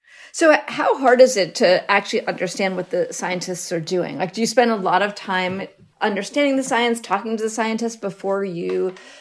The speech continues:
you know, decide what story you want to tell?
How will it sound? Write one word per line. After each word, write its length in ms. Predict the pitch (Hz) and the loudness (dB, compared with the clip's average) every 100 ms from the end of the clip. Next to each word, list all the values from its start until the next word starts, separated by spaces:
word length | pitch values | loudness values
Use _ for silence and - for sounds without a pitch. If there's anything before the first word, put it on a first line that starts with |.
| _ | _
you 100 | 220 | -4
know, 80 | 202 | -4
decide 560 | 175 196 - 190 196 - | -4 -4 0 0 0 -2
what 160 | 202 | -4
story 320 | - 220 202 | -2 -2 0
you 80 | 196 | 0
want 160 | 180 175 | -2 -4
to 80 | 143 | -6
tell? 520 | - - 165 170 | -10 -6 -4 -4